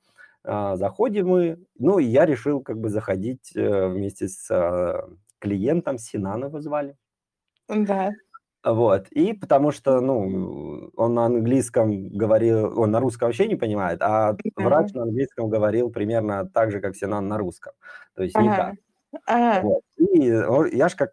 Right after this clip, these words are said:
Speaker 1: типа переводчик. Сначала все как
Speaker 2: Ага.
Speaker 1: бы хорошо, на вопросы простые я смог ответить. Ну, типа,
Speaker 2: Да.
Speaker 1: что он кушал, а,
Speaker 2: Мгм.
Speaker 1: как вообще, что болит, где болит.
Speaker 2: Ага.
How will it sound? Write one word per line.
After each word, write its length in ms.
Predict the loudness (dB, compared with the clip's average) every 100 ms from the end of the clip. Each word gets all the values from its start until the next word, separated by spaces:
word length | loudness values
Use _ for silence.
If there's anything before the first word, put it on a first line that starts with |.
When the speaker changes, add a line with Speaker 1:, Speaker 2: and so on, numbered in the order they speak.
| _
Speaker 1:
типа 220 | -2 -2
переводчик. 640 | 2 2 2 0 -4 -14 _ -20 _ _
Сначала 380 | -4 2 4 4
все 180 | 0 -2
как 140 | -2
Speaker 2:
Ага. 60 | -4
Speaker 1:
бы 60 | 0
хорошо, 500 | 2 2 2 0 0
на 140 | -2
вопросы 480 | -2 0 0 0 -4
простые 460 | -2 -2 -4 -4 -2
я 100 | -2
смог 280 | -2 0
ответить. 500 | -2 -2 -2 -4 -4
Ну, 160 | -2 -2
типа, 380 | -4 -6 -2 0
Speaker 2:
Да. 140 | 0
Speaker 1:
что 220 | -2 0
он 140 | 0 2 0
кушал, 480 | -2 0 0 0 -4 _ -20 -2
а, 760 | 2 2 2 0 0 0 0
Speaker 2:
Мгм. 100 | -2
Speaker 1:
как 360 | 2 4 4 2
вообще, 560 | 0 0 0 2 2
что 220 | 0 -2 -2
болит, 400 | 0 2 2 0
где 360 | -4 2 2
болит. 380 | 4 2 2 0
Speaker 2:
Ага. 80 | -2